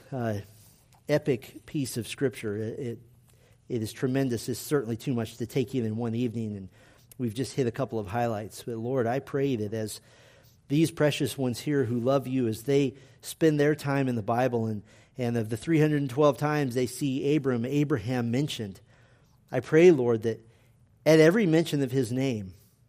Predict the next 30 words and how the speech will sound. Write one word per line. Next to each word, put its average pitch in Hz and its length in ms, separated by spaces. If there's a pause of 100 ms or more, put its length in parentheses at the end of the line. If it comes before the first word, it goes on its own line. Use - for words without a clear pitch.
(720)
we 143 160
would 143 140
be 127 100
compelled 143 500
to 120 60
breathe 143 280
a 120 40
prayer 147 320
of 127 140
thanks 139 360
for - 140
your 123 220
graciousness 131 680
to 120 220
a 110 40
moon 143 320
god 117 300
worshiper 110 500 (1000)
who 151 100
would 131 140
become 143 260
the 139 60
father 151 340
of 135 80
the 120 100
nation, 127 480 (680)
who 135 100
would 123 120
give 113 280
birth 151 440